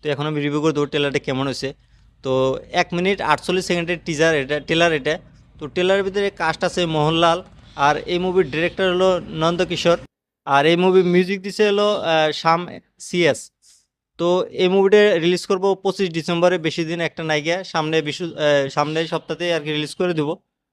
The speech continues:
তো ট্রেলারটা আমার কাছে কেমন লাগছে যদি বলি, ট্রেলারটা আমার কাছে বেশ ভালোই লাগছে। ট্রেলারের ভিতরে বহুত কিছু দেখাইছে, আর এই মুভিটা শুটিং করছে বিশাল বড় একটা স্কেলে। আমি ট্রেলারটা দেখে বুঝে, বুঝছি, কারণ ট্রেলারের ভিতরে যেভাবে মানে দেখাইছে, অসাধারণ দেখাইছে ভাই।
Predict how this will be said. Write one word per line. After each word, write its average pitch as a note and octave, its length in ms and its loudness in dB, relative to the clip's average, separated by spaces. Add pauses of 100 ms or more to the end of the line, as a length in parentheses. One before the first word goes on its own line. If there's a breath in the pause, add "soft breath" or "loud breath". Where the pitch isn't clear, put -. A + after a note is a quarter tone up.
(260)
তো F3 100 2
ট্রেলারটা A3 420 4
আমার A3 160 0
কাছে A3 160 -2
কেমন G#3+ 220 -2
লাগছে G#3 240 -4
যদি G3 180 0
বলি, F#3+ 160 4
ট্রেলারটা G3+ 380 0
আমার G3 120 -2
কাছে G3 160 -6
বেশ F#3 160 0
ভালোই D3+ 240 4
লাগছে। D3 340 -2
ট্রেলারের F3+ 400 -2
ভিতরে F#3+ 180 0 (160)
বহুত G3+ 300 4
কিছু F#3+ 240 -6
দেখাইছে, D3 360 0 (440)
আর D3+ 180 -2
এই F#3+ 220 2
মুভিটা F#3 420 2
শুটিং F#3+ 320 -2
করছে G3 260 -2 (320)
বিশাল G3+ 320 2
বড় F#3+ 180 2
একটা F3+ 240 -2
স্কেলে। F3+ 360 -6 (320)
আমি D3 140 -8
ট্রেলারটা F3 380 2
দেখে E3 280 0
বুঝে, D#3+ 260 -2 (360)
বুঝছি, D#3+ 340 -6 (340)
কারণ C#3 160 -2
ট্রেলারের E3 320 2
ভিতরে E3+ 220 -2
যেভাবে E3+ 280 2
মানে E3 140 -2
দেখাইছে, D3 560 -2 (600 soft breath)
অসাধারণ E3+ 500 2
দেখাইছে B2 320 0
ভাই। G#2+ 160 -6